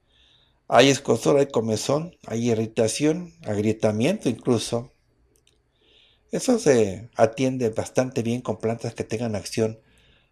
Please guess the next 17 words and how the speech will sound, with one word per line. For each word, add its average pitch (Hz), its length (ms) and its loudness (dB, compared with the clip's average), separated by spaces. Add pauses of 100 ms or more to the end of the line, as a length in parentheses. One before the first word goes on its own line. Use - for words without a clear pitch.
(140)
antipruraginosa. 104 1600 -4 (1800)
Sí, - 200 -8
contra 110 280 -2
el 104 120 0
prurito, 110 540 -4 (840)
contra 104 560 -4
los 101 180 -6
granitos, 107 580 -4
contra 92 520 -8
la 95 160 -6
comezón, 101 440 -8
contra 110 300 -6
el 92 60 -6
escozor, 104 540 -8
contra 104 260 -6
la 95 80 -6
irritación, 95 640 -2